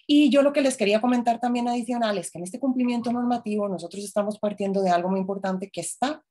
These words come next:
eh, precisamente por esa reforma de la ley procesal penal incluida en el artículo trescientos noventa y seis del Código de Trabajo, que lo amplió, ¿verdad? Un poquito,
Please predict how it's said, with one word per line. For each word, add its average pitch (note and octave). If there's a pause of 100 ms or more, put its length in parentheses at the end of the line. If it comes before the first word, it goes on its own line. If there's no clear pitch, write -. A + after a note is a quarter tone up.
(280)
eh, D#3+
precisamente G#3
por E3+
esa G3+
reforma G3
de E3+
la E3
ley E3
procesal G#3+ (340)
penal B3+
incluida B3
en B3+
el A#3
artículo G#3 (320)
trescientos G3
noventa A#3
y -
seis A3+
del A3
Código A3
de A#3
Trabajo, A3 (340)
que G3
lo F#3
amplió, F#3
¿verdad? E3
Un A3
poquito, B3+